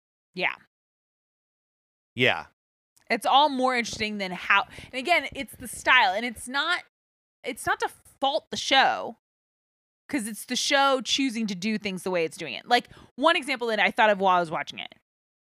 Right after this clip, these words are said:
Speaker 1: Max as a human.
Speaker 2: Yes.
Speaker 1: I would be very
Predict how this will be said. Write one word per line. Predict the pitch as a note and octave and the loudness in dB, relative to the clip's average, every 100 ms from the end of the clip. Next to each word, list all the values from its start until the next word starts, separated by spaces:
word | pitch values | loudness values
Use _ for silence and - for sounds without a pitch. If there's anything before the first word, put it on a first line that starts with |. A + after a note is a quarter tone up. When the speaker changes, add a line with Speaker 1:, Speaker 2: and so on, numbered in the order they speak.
| _ _ _ | _ _ _
Speaker 1:
Max | G#3 A#3 C4+ F4+ - | 2 8 8 6 2
as | D4 | -4
a | |
human. | C4 A#3 E3 E2 - _ _ - | -2 -4 -4 -10 -18 _ _ -4
Speaker 2:
Yes. | G#2+ - - _ _ A3+ | -2 -2 -12 _ _ 4
Speaker 1:
I | C4 E4 | 6 6
would | D#4+ E4+ A#3 G3+ | 2 -4 -6 -8
be | A#3+ | -8
very | G#3+ F#3 A3+ A#3 A#3+ | -6 -2 0 0 -4